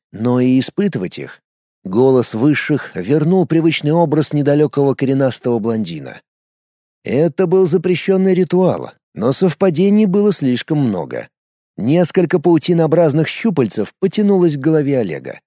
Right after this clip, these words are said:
Старший просматривал и обрывочно проживал его жизнь с момента инициализации.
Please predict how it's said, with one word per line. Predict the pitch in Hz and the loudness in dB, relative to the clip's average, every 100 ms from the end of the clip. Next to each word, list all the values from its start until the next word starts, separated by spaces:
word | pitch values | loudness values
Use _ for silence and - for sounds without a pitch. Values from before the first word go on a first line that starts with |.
| _ _ _ | _ _ _
Старший | - - 135 147 - 143 | -14 -4 0 0 0 -4
просматривал | 117 143 - 139 165 - 151 143 - | -2 -4 -2 0 0 0 0 0 -2
и | - 127 | -4 -2
обрывочно | 143 185 175 - 175 | 2 2 2 0 -2
проживал | 160 165 156 165 160 | 0 0 2 2 2
его | 143 147 | 2 0
жизнь | 113 170 165 120 | 0 0 0 -2
с | 117 | -4
момента | 160 160 165 151 156 | -2 0 2 0 0
инициализации. | 151 147 139 143 135 113 - - 64 | 0 0 0 0 0 -2 -4 -8 -12